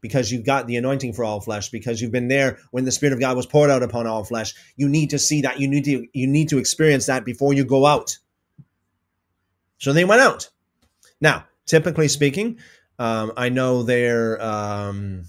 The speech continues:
there last week, uh, when I, we were speaking to the Wagester, he said that his Scof-,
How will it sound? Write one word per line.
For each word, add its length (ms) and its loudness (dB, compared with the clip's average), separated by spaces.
there 240 -2
last 400 -2
week, 540 -2
uh, 380 0
when 120 -4
I, 80 -2
we 300 -4
were 100 -2
speaking 400 -6
to 340 -2
the 120 -4
Wagester, 600 0
he 100 -6
said 220 -4
that 100 -4
his 160 -4
Scof-, 540 -4